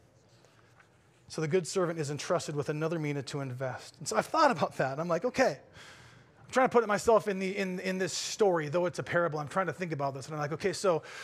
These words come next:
there's the good servants who have faithfully worked. They've worked diligently. They've been given much responsibility. They took the mina of the king and they invested it wisely, doing God knows what. And they, and they brought back this massive return for the investment. And the king returns from being far way off, the nobleman.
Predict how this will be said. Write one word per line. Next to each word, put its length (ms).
there's 200
the 80
good 260
servants 500
who 120
have 180
faithfully 640
worked. 380
They've 120
worked 300
diligently. 520
They've 120
been 100
given 220
much 160
responsibility. 800
They 160
took 220
the 100
mina 300
of 200
the 80
king 300
and 80
they 80
invested 440
it 100
wisely, 420
doing 220
God 200
knows 200
what. 360
And 160
they, 160
and 100
they 100
brought 220
back 220
this 140
massive 480
return 400
for 100
the 100
investment. 460
And 100
the 60
king 260
returns 400
from 160
being 220
far 260
way 120
off, 260
the 80
nobleman. 460